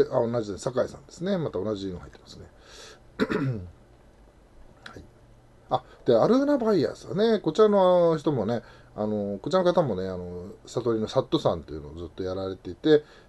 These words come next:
悟りをサポート、サポートをね、されてるってことですよね。まあ、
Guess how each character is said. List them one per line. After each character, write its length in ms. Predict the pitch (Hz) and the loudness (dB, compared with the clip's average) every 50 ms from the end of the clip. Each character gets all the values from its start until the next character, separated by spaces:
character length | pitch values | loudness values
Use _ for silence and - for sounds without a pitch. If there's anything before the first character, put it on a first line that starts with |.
| _ _ _ | _ _ _
悟 240 | - - 120 117 123 | -18 -6 -2 0 2
り 60 | 117 | 2
を 100 | 110 107 | 2 0
サ 120 | - - 120 | 0 -4 -6
ポ 180 | - - 156 | -2 -2 -2
ー 40 | 151 | 2
ト、 240 | 143 147 135 120 - - | 4 4 2 2 0 -6
サ 120 | - - 127 | -12 -14 -6
ポ 160 | - 139 127 | -2 -2 -2
ー 20 | - | -2
ト 100 | - 64 | -4 -8
を 40 | |
ね、 80 | 82 92 | -10 -10
さ 140 | - - 107 | -8 -6 -6
れ 80 | 92 | -6
て 140 | 85 - 90 | -6 -8 -10
る 80 | 85 85 | -10 -10
っ 20 | 80 | -12
て 100 | - - | -14 -18
こ 120 | - - | -20 -20
と 100 | - - | -20 -20
で 60 | - | -20
す 140 | - - 104 | -18 -16 -12
よ 60 | 117 | -8
ね。 260 | 143 160 170 170 165 - - - - - - - | -4 -2 0 -2 -2 -4 -10 -20 -20 -20 -20 -6
ま 120 | - | -4
あ、 20 | 139 | -4